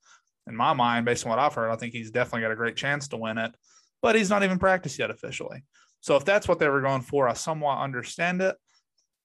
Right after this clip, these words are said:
But that's the question you gotta ask yourself when you see that tweet is, what exactly could he have done? And you can say that for Levis, too, for that matter. What has Levis done since he's been here to, to win the job anymore? I'm just still going off of what I think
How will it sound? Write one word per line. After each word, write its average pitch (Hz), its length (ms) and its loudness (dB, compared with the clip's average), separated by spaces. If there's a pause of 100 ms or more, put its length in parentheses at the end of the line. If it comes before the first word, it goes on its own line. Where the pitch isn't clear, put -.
(560)
But - 140 -2
that's 170 240 4
the 160 80 0
question 151 340 2
you 135 60 0
gotta 123 140 4
ask 120 180 -2
yourself 127 300 -4
when 120 80 -10
you 113 60 -6
see 127 120 -10
that 117 140 -4
tweet 120 240 -6
is, 110 120 -8
what 135 280 2
exactly 120 760 -2
could 117 140 -12
he 120 160 -6
have 104 100 -4 (140)
done? 110 440 -2 (460)
And 170 140 -2
you 202 100 0
can 190 100 0
say 202 120 2
that 196 140 4
for 190 100 2
Levis, 220 320 2
too, 233 140 -2
for 180 120 -2
that 202 160 0
matter. 117 180 -2
What 156 140 2
has 147 100 0
Levis 170 360 -2
done 107 260 -6
since - 180 -12
he's 120 140 -8
been 120 160 -2
here 110 340 -8 (580)
to, 110 440 -4 (280)
to 139 60 -8
win 123 180 -4
the 117 60 -4
job 113 320 -2
anymore? 110 540 -6
I'm 190 220 0
just 156 140 0
still 135 200 2
going 123 260 0
off 117 300 -2
of 107 160 -8 (1000)
what 127 140 2
I 127 140 4
think 120 380 -4